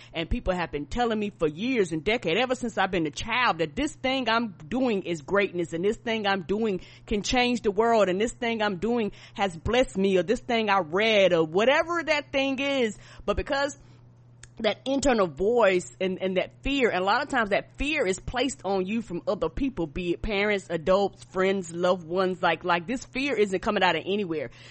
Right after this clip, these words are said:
This fear has, a lot of times, has been beaten into you, um, from,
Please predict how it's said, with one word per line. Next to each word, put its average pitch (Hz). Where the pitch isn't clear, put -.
This 226
fear 254
has, 196
a 170
lot 196
of 262
times, 226
has 180
been 180
beaten 202
into 233
you, 165
um, 175
from, 302